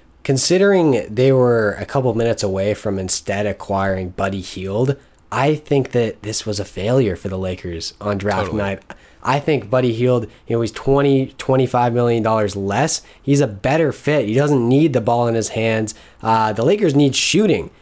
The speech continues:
Speaker 1: and that is exactly what B-, Buddy Hield provides, uh, on a much cheaper salary, and then they would have had more space to bring in solid guys instead of, you know,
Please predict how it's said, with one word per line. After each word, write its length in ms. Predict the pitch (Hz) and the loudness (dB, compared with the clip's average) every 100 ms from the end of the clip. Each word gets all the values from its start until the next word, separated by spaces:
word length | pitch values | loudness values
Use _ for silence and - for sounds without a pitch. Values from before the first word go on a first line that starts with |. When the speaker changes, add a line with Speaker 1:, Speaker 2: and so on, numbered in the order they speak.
| - | -4
Speaker 1:
and 160 | 135 139 | 0 2
that 100 | 170 | 0
is 140 | 143 | 2
exactly 400 | 127 135 147 139 | 2 2 0 2
what 200 | 127 110 | 0 2
B-, 180 | 127 139 | 2 2
Buddy 280 | 113 127 123 | 0 0 2
Hield 240 | 120 120 | 2 0
provides, 680 | - 104 113 113 95 82 82 - - - - | -2 -2 0 0 -2 -6 -12 -16 -20 -20 -10
uh, 80 | 110 | -2
on 300 | 110 104 120 | 0 0 0
a 40 | |
much 280 | 113 123 127 | 0 0 -2
cheaper 300 | - 123 110 | -2 0 0
salary, 480 | - 110 107 104 104 | 0 2 2 2 2
and 120 | 98 | 2
then 120 | 104 | 0
they 80 | 113 | 0
would 120 | 110 | 0
have 120 | 107 104 | 0 -2
had 160 | 104 | -2
more 180 | 101 101 | -2 -2
space 320 | - 110 104 | -2 -2 -2
to 80 | - | -2
bring 360 | 98 104 113 110 | -4 0 0 2
in 280 | 104 98 - - - | 0 -2 -6 -18 -6
solid 400 | - 117 110 101 | 0 0 0 0
guys 400 | 107 107 101 - | 0 0 -2 -4
instead 380 | 98 - 147 127 | -4 -2 0 0
of, 120 | 110 | 0
you 120 | 117 | 0
know, 400 | 113 110 104 98 | 2 0 -2 -4